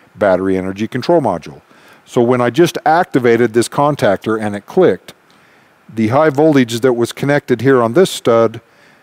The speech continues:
would be connected to this stud, but it would also be connected to this gray feedback line. So the battery energy control module commands on the contactor. It's going to expect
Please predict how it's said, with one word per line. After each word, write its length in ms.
would 140
be 120
connected 460
to 80
this 180
stud, 440
but 120
it 100
would 260
also 400
be 160
connected 480
to 80
this 200
gray 600
feedback 760
line. 460
So 280
the 120
battery 400
energy 300
control 340
module 380
commands 440
on 160
the 80
contactor. 720
It's 160
going 240
to 120
expect 580